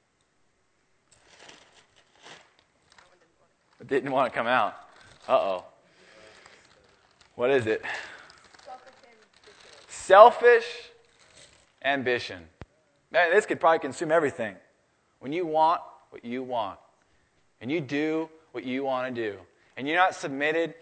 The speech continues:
to anybody, but you just kinda go wherever you wanna go, and you do things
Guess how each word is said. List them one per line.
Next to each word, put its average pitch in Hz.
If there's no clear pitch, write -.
to -
anybody, 117
but -
you 151
just 190
kinda 175
go 160
wherever 160
you 147
wanna 143
go, 120
and 139
you 208
do 180
things 190